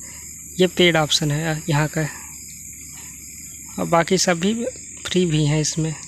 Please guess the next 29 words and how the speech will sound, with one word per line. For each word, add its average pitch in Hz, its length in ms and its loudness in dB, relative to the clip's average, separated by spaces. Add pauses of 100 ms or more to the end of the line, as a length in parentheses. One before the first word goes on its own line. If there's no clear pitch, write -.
(640)
यहाँ 165 160 4
पे 170 120 2
contrast, 165 640 4
sharpness 170 800 4 (640)
ये 165 80 6
सब 165 200 4
अपना 170 340 2 (220)
set 165 220 2
कर 165 160 4
सकते - 300 2
हैं 160 80 6
video 156 280 4
के 156 140 -2
लिए। 151 260 0 (800)
दोस्तों, 202 300 6
अब 190 120 6
आते 185 220 6
हैं 190 140 6
अगले 185 200 6
feature 160 320 2
की 165 140 -4
तरफ। 156 320 -2 (540)
Filter 165 320 2
के 165 80 0
बाद 160 320 0
आते 175 200 4
हैं 185 140 6
effect 185 340 4
में। 156 220 4